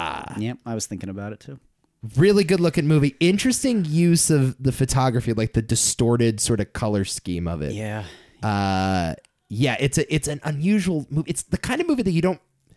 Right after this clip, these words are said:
Speaker 2: see all too often, just in terms of its look. Like, it, it reminded me a lot of, um, of, of Michael Mann's Collateral, which they shot, like,
Speaker 1: Oh,
Speaker 2: in, in
Speaker 1: interesting.
Speaker 2: that weird digital,
Speaker 1: Yeah.
Speaker 2: grainy film stock.
Speaker 1: I see what you mean.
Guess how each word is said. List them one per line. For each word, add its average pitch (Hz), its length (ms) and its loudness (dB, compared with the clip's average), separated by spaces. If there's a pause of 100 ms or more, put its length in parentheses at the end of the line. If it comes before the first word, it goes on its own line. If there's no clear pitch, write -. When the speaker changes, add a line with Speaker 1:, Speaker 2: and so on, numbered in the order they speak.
(200)
Speaker 2:
see 185 540 2
all 123 180 2
too 113 240 0
often, 104 320 -4
just 131 160 -2
in 127 60 -2
terms 123 280 0
of 107 100 0
its 113 200 -2
look. 104 440 0
Like, 113 180 0
it, 113 160 -2 (440)
it 139 140 2
reminded 175 340 4
me 196 80 4
a 185 80 4
lot 147 400 2
of, 120 540 2
um, 101 540 0 (180)
of, 95 280 0
of 107 140 -4
Michael 113 280 0
Mann's 101 240 -2
Collateral, 95 680 -4 (320)
which 110 200 0
they 113 120 2
shot, 98 460 -2 (280)
like, 127 180 0
Speaker 1:
Oh, 131 120 0
Speaker 2:
in, 123 80 -2
in - 60 0
Speaker 1:
interesting. 120 300 0
Speaker 2:
that 117 220 0
weird 117 560 2
digital, 110 880 2
Speaker 1:
Yeah. 107 360 -8
Speaker 2:
grainy 107 960 2 (420)
film 95 260 -2
stock. - 460 -8
Speaker 1:
I 117 40 -12
see 101 200 -16
what 90 160 -14
you 101 80 -16
mean. 98 200 -14